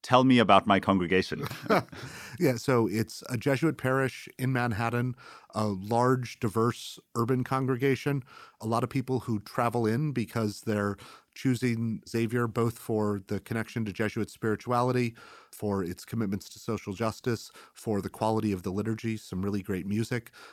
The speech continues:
Speaker 2: And then maybe another thing that would be important to know is that the parish also helps sponsor the Xavier Mission, which does outreach to homeless folks who are in the neighborhood, and a number of those folks are also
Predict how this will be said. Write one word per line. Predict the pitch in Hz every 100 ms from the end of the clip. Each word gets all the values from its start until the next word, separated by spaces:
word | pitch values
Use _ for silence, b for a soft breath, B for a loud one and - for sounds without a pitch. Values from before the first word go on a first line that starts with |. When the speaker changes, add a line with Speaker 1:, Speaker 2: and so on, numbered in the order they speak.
| B
Speaker 2:
And | 120 123
then | 123 120
maybe | 117 113
another | 113 110
thing | 104 110
that | 104
would | 98
be | 107
important | 101 110 104 101
to | 98
know | 104 101 - B B B
is | 101 101 92
that | 101 104 95 98 104
the |
parish | - 123 123 127 -
also | 104 - 101
helps | 110 -
sponsor | - 113 110 120
the | 104
Xavier | 92 104 104 98
Mission, | 104 - 151 - B B
which | 104 -
does | 110 -
outreach | 104 101 110 104 -
to | 110 98
homeless | 90 113 123 -
folks | - 143 143 - - B B -
who | 117
are | 110 107
in | 117 123
the |
neighborhood, | 110 117 123 151 143 -
and | 110 104 101 95 B B
a | 110
number | 117 117 113
of | 104 110
those | 107 -
folks | - 104 101 -
are | 107 101
also | 104 - 110 98 92